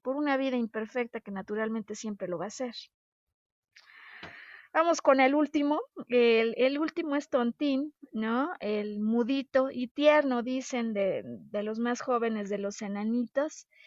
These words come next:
Em, pues es que a veces decidimos no expresar, no es que seamos mudos, pero decidimos no expresar. ¿Cómo te va entonces en esta valoración con los enanitos?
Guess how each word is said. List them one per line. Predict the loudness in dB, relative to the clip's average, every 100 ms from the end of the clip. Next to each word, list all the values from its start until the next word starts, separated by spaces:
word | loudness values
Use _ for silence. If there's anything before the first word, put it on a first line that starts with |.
| -20 -20 _ _
Em, | -2 2 2 2 0 0 -2 -2 -4 -4 -6 -12 _ _ _ _
pues | -4 -2
es | -4
que | 0
a | 4
veces | 6 4 2 0
decidimos | -2 0 -2 0 0
no | 0
expresar, | -2 -2 -4 0 0 2
no | 0
es | -2
que | -6
seamos | -2 -2 -2 -2
mudos, | -2 0 -4 -4
pero | -4 -2
decidimos | -2 -6 -6 0 0 0 -2
no | -2 -4
expresar. | -8 -12 -10 -8 -10 -10 -20 _ _ _ _ _ _ _ _ -20 -20 -20 -20 -20 -8
¿Cómo | 4 6 6
te | 4
va | 8 8
entonces | 6 4 4 6 4 0 2
en | 2 2
esta | 2 2
valoración | 4 4 4 2 2 2 2
con | 2 -2
los | -2 -6
enanitos? | -8 -6 -8 -10 -12 -10 -10 -12